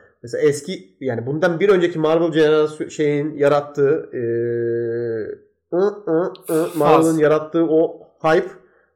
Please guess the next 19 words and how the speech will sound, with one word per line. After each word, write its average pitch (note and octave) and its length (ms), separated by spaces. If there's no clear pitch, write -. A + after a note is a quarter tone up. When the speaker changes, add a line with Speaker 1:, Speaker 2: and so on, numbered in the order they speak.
Speaker 1:
artık D#3 340
yok E3 240
mesela. G2 420
Speaker 2:
Yok E3 300
tabii, C3 180
olmaz E3 420
ama A2+ 220
artık. - 240
Speaker 1:
Yok D3 360
yani. E2+ 300
Yavaş F#3+ 420
yavaş F3 340
böyle E3+ 380
her F#3+ 160
zaman G3+ 300
olur. C#3+ 200
Çekilir F3+ 440
yani. B2 400
Ama F#3+ 400